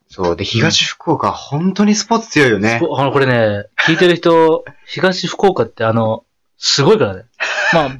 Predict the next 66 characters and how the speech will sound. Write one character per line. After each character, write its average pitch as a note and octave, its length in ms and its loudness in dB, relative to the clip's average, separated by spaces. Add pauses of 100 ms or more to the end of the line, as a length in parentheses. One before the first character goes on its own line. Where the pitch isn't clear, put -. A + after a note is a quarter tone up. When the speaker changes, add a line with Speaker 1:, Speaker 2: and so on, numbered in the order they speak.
Speaker 2:
バ A#3 120 2
ス - 120 -6
ケ - 100 -2
は G3 80 2
そ F#3+ 160 0
う F#3 40 2
で F3+ 60 2
も F3 80 2
な F3+ 100 4
い D#3 60 -2
け C3+ 80 2
ど、 B2+ 220 2
も B2 180 2
う - 20 2
野 C3 140 2
球 F#3 280 0
強 D3+ 280 0
い。 - 200 -8
Speaker 1:
う E2+ 120 -12
ん。 D#2 220 -18
Speaker 2:
で、 - 80 -16
サ F#3+ 140 0
ッ F#3+ 120 -6
カ C#3 140 0
ー A#2 80 0
強 - 0 -
い。 - 40 -14
Speaker 1:
サ G#2+ 120 -4
ッ A#2 60 0
カ G2+ 60 2
ー - 40 -12
強 F2 200 -2
い。 - 20 -6 (200)
Speaker 2:
で、 A2+ 80 -18
ボ C#3+ 220 0
ク - 80 -2
シ D3 120 0
ン B2+ 40 0
グ A2+ 80 0
強 - 220 -8
い。 - 40 -20
Speaker 1:
う F2+ 100 -12
ん。 D#2+ 180 -14 (160)
Speaker 2:
ラ C3+ 180 2
グ D#3+ 160 0
ビ G#2+ 160 -2
ー - 40 -12
強 G#2 180 -4
い。 - 20 -2
Speaker 1:
そ - 0 -
う、 D#2+ 40 -2
ラ F2+ 360 -10
グ G4 80 2
ビ B2+ 120 2
ー F#2+ 40 0
む F#2+ 120 0
ち - 140 -2
ゃ A3 80 0
く - 140 -8
ち - 120 -4
ゃ D#4+ 60 2
強 E4+ 280 4
い C4+ 40 2
か G#2 120 2
ら C#2+ 100 -8
ね。 D#2+ 160 -8